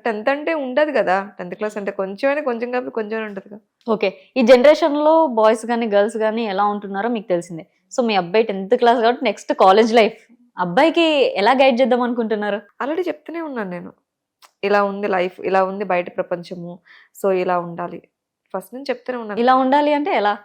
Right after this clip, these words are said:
Speaker 1: మంచిగా ఉండాలి, కొంచెం అమ్మాయిల విషయంలో అయినా సరే జాగ్రత్తగా ఉండాలి. అందరినీ, నీ చెల్లెలు, నీకు ఇద్దరు చెల్లెలు ఉన్నారు కదా, అంటే చెల్లి వాళ్ళ పిల్లలు అన్నమాట, వాళ్ళు ఎలా ట్రీట్ చేస్తున్నావో, బయట నీ ఫ్రెండ్స్ని కూడా కొంచెం అలానే ట్రీట్ చేయి, వాళ్ళకి మంచి బ్రదర్గా ఉండు, మంచి గైడెన్స్ ఇవ్వు వాళ్ళకు కూడా, చూస్తున్నావు కదా బయట అని చెప్పేసి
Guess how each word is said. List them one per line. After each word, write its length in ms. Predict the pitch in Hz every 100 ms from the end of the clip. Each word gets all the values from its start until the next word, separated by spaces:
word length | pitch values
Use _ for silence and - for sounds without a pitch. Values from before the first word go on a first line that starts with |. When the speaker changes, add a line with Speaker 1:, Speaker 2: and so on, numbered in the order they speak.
| _ -
Speaker 1:
మంచిగా 360 | 190 196 247 254
ఉండాలి, 400 | 233 220 220 220
కొంచెం 260 | 214 202
అమ్మాయిల 280 | 185 196 208
విషయంలో 300 | 208 208 202
అయినా 100 | 202
సరే 140 | 202
జాగ్రత్తగా 460 | 190 185 185 190 190
ఉండాలి. 300 | 185 180 180
అందరినీ, 480 | 175 180 190 190 196 - - - 196
నీ 100 | 190
చెల్లెలు, 220 | 196 208
నీకు 180 | 208 202
ఇద్దరు 260 | 185 196 202
చెల్లెలు 260 | 196 202
ఉన్నారు 240 | 202 190 175
కదా, 320 | 175 185 254 _
అంటే 120 | 214 226 202
చెల్లి 140 | 190
వాళ్ళ 180 | 190 180
పిల్లలు 180 | 165 160
అన్నమాట, 240 | 156 151 _ _ _ _ _ 190
వాళ్ళు 160 | 185
ఎలా 100 | 190
ట్రీట్ 340 | 202 214 202 202
చేస్తున్నావో, 440 | 190 - 180 185
బయట 320 | 190 175 170
నీ 280 | 185 180 180
ఫ్రెండ్స్ని 380 | 175 165 165 175
కూడా 120 | 175
కొంచెం 320 | 175 170 170
అలానే 220 | 165 170 175
ట్రీట్ 400 | 170 165 - -
చేయి, 100 | - _ _ - _ _
వాళ్ళకి 160 | 175 170
మంచి 200 | 170 170
బ్రదర్గా 480 | 190 170 175 180 175
ఉండు, 360 | 170 165 196 - _ _ _ _ 175
మంచి 180 | 175
గైడెన్స్ 440 | 180 170 175 180 180
ఇవ్వు 140 | 175
వాళ్ళకు 260 | 170 165 170
కూడా, 260 | 175 185 - _ _ _ -
చూస్తున్నావు 340 | 190 - 196
కదా 140 | 196 185
బయట 280 | 175 175 185
అని 140 | 175
చెప్పేసి 600 | 170 180 185 170 131